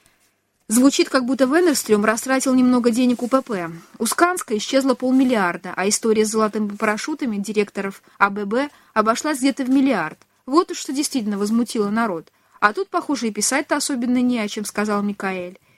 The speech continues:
«Сегодняшний читатель уже присытился статьями о некомпетентных дельцах,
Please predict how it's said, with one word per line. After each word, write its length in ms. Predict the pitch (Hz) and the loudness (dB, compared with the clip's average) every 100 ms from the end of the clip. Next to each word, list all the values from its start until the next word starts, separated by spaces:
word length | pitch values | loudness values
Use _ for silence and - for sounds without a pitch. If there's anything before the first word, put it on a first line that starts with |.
| _ | _
«Сегодняшний 540 | - 339 330 330 302 | 0 4 4 2 -2
читатель 440 | - - 294 285 254 | -4 -2 -2 -2 -6
уже 180 | 247 | -4
присытился 540 | 240 240 - 254 214 196 | -4 -6 -6 -8 -10 -10
статьями 540 | - 190 - 196 196 | -6 -6 -2 -2 -2
о 40 | 185 | -6
некомпетентных 720 | 190 196 202 196 208 196 202 | -6 -6 -6 -6 -8 -8 -8
дельцах, 420 | 202 196 254 185 | -6 -4 -2 -2